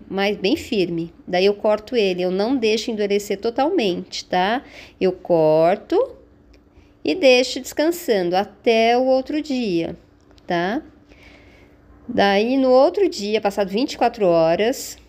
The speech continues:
ai, eu tinha jogado minha luva fora, eu coloquei um saquinho na mão. Gente, é muito importante, hein? Daí eu virei o sabão.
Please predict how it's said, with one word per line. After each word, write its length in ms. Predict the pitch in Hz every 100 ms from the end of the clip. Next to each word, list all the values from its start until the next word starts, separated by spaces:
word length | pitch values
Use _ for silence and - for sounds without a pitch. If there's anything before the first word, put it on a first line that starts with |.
| -
ai, 340 | 214 220 220
eu 40 | 214
tinha 160 | 233
jogado 260 | 226 226 220
minha 140 | 226
luva 280 | 226 214 233
fora, 440 | 233 247 208 202 208
eu 40 |
coloquei 280 | 226 233 247
um 60 |
saquinho 380 | 240 254 254 247
na 120 | 254
mão. 220 | 440 269 202
Gente, 240 | 240 226
é 20 |
muito 280 | 233 214 214
importante, 580 | 247 508 440 262 226 262
hein? 160 | 269
Daí 160 | 247 202
eu 80 | 202
virei 440 | 196 170 180 208
o 60 | 214
sabão. 680 | - 165 170 170 180 208